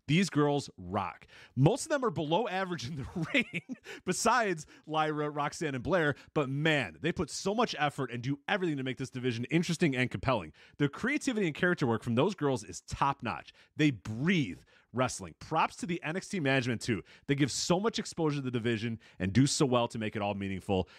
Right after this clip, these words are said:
As far as the show goes, it was great. Fantastic job was done to make the Halloween theme purposeful and engaging.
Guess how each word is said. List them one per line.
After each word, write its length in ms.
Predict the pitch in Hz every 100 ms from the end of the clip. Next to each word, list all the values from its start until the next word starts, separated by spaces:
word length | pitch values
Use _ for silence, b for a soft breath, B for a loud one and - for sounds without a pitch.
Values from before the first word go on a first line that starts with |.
| b
As 100 | -
far 200 | - 127
as 60 | 131
the 80 | 123
show 200 | - 120
goes, 300 | 107 101 95
it 40 |
was 120 | 90
great. 360 | - 104 127 -
Fantastic 560 | 113 95 - 147 - 143
job 300 | 131 123 113
was 160 | 98
done 240 | 110 101 95
to 80 |
make 140 | 95 90
the 40 |
Halloween 420 | - 123 127 117 113
theme 180 | 110
purposeful 500 | 95 117 107 90 107
and 80 | 98
engaging. 500 | 92 92 95 95 92